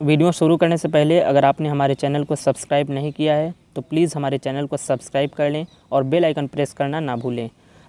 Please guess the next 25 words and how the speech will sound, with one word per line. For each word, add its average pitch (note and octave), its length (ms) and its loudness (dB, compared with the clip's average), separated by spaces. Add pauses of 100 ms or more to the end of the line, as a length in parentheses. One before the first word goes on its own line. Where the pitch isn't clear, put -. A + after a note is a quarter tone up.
ताकि D3 240 2
आने D3 280 2
वाले D#3 360 4
ऐसे C#3+ 280 4
ही F#3 120 4
बेहतरीन C#3+ 480 0
वीडियो C3+ 240 0
का C3 80 -2
नोटिफिकेशन C3+ 800 0 (320)
आपको C3+ 300 0
मिलता B2+ 320 0
रहे। A#2 260 -4 (1040)
तो E3 60 4
दोस्तों, G#3+ 420 4 (400)
हर्फ, - 460 0 (680)
किसी G#3 300 4
ज़ुबान E3 420 4
की G3 240 4
सबसे F3 460 2
छोटी D#3+ 520 2
इकाई D3 340 4
को E3+ 240 2 (260)
हर्फ F3 360 2
कहते B2 320 -4
हैं। A#2+ 220 -10